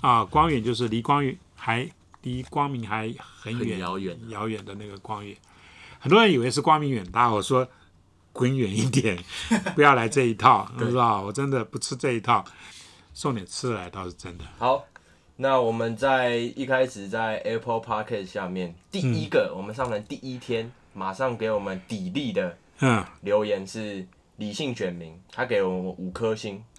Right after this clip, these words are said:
Speaker 2: 他说：“主题很好，内容很赞，看得出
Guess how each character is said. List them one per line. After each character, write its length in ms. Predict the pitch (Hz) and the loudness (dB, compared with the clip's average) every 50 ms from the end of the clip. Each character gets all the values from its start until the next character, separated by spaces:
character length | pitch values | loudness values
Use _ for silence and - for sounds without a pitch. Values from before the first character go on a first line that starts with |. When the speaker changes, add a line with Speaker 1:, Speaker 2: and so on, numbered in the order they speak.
| - _ _ _ _ _ _ - - - - _ _ _ | -20 _ _ _ _ _ _ -20 -20 -20 -20 _ _ _
Speaker 2:
他 140 | - - 117 | -12 -10 -6
说 440 | 110 113 110 113 113 113 113 113 117 _ _ _ _ _ _ _ _ - | -2 0 2 2 2 2 0 -2 -6 _ _ _ _ _ _ _ _ -12
：“主 160 | - 120 113 | -8 -8 -6
题 180 | 110 120 120 127 | -4 -4 -2 0
很 160 | 127 123 131 | 2 0 2
好， 300 | 135 131 104 - - - _ _ _ - | 2 0 0 -2 -2 -8 _ _ _ -6
内 180 | 147 143 127 110 | -4 -2 -2 0
容 180 | 101 101 101 | -2 -2 -4
很 160 | 104 98 - - | -4 -8 -12 -8
赞， 240 | - 104 101 92 - - _ _ - | -4 -4 -4 -4 -6 -14 _ _ -12
看 140 | - 160 | -6 -4
得 120 | 147 127 113 | -4 -4 -4
出 400 | - - 135 135 135 135 139 | -4 -6 -4 -4 -4 -4 -6